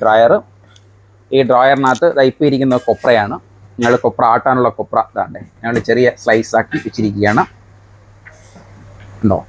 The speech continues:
ചെറിയ സ്ലൈസ് ആക്കി വെച്ചിരിക്കുകയാണ്. ഇനി ഇതാണ് ആ മെഷീനകത്തിട്ട് നമ്മൾ, ആ,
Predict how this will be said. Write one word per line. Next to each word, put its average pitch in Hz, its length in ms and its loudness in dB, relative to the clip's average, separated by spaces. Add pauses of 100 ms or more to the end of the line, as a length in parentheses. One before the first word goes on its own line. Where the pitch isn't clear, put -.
(140)
ചെറിയ 120 160 2
സ്ലൈസ് 110 360 0
ആക്കി 104 180 -2
വെച്ചിരിക്കുകയാണ്. 95 480 -6 (100)
ഇനി 147 100 4
ഇതാണ് 143 260 2
ആ 151 40 2
മെഷീനകത്തിട്ട് 135 680 -2 (340)
നമ്മൾ, 131 160 0 (340)
ആ, - 20 2